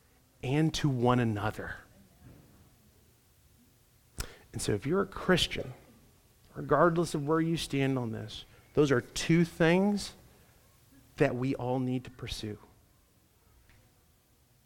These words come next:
Some of you have the gift of spiritual pride,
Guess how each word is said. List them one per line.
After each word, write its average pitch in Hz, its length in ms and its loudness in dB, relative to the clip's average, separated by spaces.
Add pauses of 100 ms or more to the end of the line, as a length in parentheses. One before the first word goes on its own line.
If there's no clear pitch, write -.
(360)
Some 190 180 6
of 180 100 6
you 165 140 4
have 143 200 4
the 123 80 -4
gift 135 280 0
of 104 120 -8
spiritual - 460 -4
pride, 107 540 -10